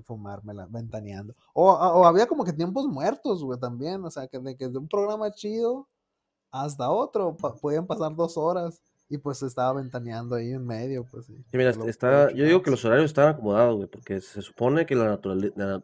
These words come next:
Speaker 2: naturalidad era que fueras a la escuela temprano. Guacha, entonces se quedaba la doñita alzando la casa, lavando ropa y la verga con la tele prendida, escuchando todo el día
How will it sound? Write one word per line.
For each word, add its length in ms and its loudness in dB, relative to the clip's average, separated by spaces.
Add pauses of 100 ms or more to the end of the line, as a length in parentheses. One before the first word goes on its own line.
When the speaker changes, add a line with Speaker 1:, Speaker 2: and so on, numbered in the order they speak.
Speaker 2:
naturalidad 880 2
era 240 2
que 100 -10
fueras 260 0
a 40 -8
la 60 -6
escuela 400 -2 (300)
temprano. 520 -2 (1040)
Guacha, 220 -2
entonces 240 0
se 120 -2
quedaba 240 6
la 80 8
doñita 640 4 (920)
alzando 540 2
la 140 2
casa, 540 2
lavando 440 0
ropa 420 0
y 40 2
la 80 0
verga 260 0
con 120 -4
la 80 -2
tele 220 0
prendida, 520 -2
escuchando 800 -6 (280)
todo 140 0
el 100 2
día 540 4